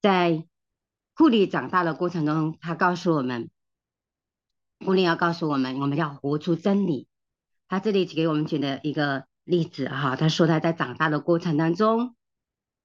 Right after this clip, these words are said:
呃，他去参加了一个的，呃，组织，叫信心话语运动的组织。这个组织呢，呃，在当时来说是唯一有一个有医，医治果效的一个团体。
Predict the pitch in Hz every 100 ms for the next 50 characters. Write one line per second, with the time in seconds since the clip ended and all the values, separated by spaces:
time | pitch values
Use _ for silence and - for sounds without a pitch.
0 | _ - _ _ _ 151 143 139 147 _
1 | _ _ 202 185 185 175 208 175 214 233
2 | 220 196 175 139 151 175 165 147 - 156
3 | 135 - 139 127 165 135 131 165 147 151
4 | 147 226 - 180 175 202 180 139 131 202
5 | 190 151 135 147 135 - 135 - _ _
6 | - 226 208 185 151 - 214 208 202 202
7 | _ _ - 156 180 214 220 240 - 147
8 | 135 156 180 165 165 _ _ - 185 139
9 | 147 190 208 190 135 143 165 151 135 -
10 | _ - 208 208 208 - _ 214 226 226
11 | 196 - 139 113 - 190 131 131 147 127
12 | - - - 127 170 190 120